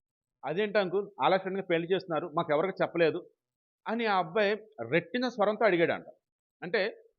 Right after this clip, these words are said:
సీరియస్గా అన్నట్టు, ఆవేశంగా అన్నట్టు, "ఎందుకు ఇంత హడావుడిగా చేస్తున్నారు మాకు చెప్పకుండా?" లైక్ ఈ వేలో. అంటే దీని అర్థం ఏంటి? హైదరాబాద్లో కొలీగ్స్ సైడ్ నుంచి కావచ్చు, ఈ అమ్మాయి ఫ్రెండ్స్ సైడ్ నుంచి కావచ్చు, మొత్తానికి ఆ ఫ్యామిలీకి బెదిరింపు అనుకోవచ్చు, లేదా ఆ అమ్మాయిని బ్లాక్‌మెయిల్ చేయడం కావచ్చు, మొత్తానికి ఇలా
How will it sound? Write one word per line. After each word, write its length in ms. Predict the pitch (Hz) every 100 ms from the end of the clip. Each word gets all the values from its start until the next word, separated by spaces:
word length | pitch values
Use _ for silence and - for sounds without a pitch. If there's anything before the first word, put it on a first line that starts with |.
| -
సీరియస్గా 320 | 139 175 175
అన్నట్టు, 280 | 170 165 175
ఆవేశంగా 480 | 151 131 160 165 160
అన్నట్టు, 380 | 160 160 202 - _ 135
"ఎందుకు 240 | 180 208
ఇంత 180 | 202 180
హడావుడిగా 340 | 170 180 185
చేస్తున్నారు 420 | 165 160 156 143
మాకు 260 | 123 147 160
చెప్పకుండా?" 440 | 143 151 156 123 -
లైక్ 160 | 151 165 143
ఈ 60 |
వేలో. 260 | 127 95 87 _ _ _ _ _ _ _ _ _
అంటే 300 | 185 240 214
దీని 180 | 185 160
అర్థం 300 | 120 139 214
ఏంటి? 420 | 214 202 196 196 - _ _ _ _ _ _ 123
హైదరాబాద్లో 720 | 160 185 214 196 170 160 214
కొలీగ్స్ 380 | 208 151 190 -
సైడ్ 200 | 170 151
నుంచి 140 | 143
కావచ్చు, 240 | 135 147 202
ఈ 20 |
అమ్మాయి 240 | 147 175
ఫ్రెండ్స్ 220 | 160 147 151
సైడ్ 140 | 147
నుంచి 180 | 139 131
కావచ్చు, 220 | 131 190
మొత్తానికి 420 | 143 139 151 160
ఆ 80 | 156
ఫ్యామిలీకి 720 | - 135 139 143 139 120 101 - _ _ _ 98
బెదిరింపు 400 | 117 123 143 156
అనుకోవచ్చు, 480 | 151 160 165 262 - _ _ _ 190
లేదా 240 | 214 214
ఆ 120 | 175
అమ్మాయిని 280 | 170 180 160
బ్లాక్‌మెయిల్ 400 | 135 131 160 156
చేయడం 140 | 156
కావచ్చు, 240 | 151 165 143
మొత్తానికి 340 | 139 151 185 180
ఇలా 120 | 139